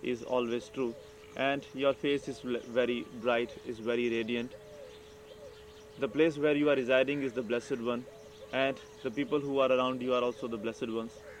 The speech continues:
It has been a long time since this rain bear, rain bird had drank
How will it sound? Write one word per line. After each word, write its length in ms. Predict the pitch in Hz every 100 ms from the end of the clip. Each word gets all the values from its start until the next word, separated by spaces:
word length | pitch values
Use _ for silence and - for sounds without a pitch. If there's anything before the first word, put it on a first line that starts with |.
| - -
It 120 | 147
has 200 | 160 151
been 200 | 139 147
a 120 | 139 127
long 320 | 131 139 147
time 360 | - 127 110
since 280 | 107 - 143
this 240 | - 127 -
rain 280 | 123 131 123
bear, 220 | 120 117 107 - -
rain 240 | 135 135
bird 220 | 123 117 110 - - - -
had 280 | 135 120 - - - - - - - - - -
drank 280 | 135 135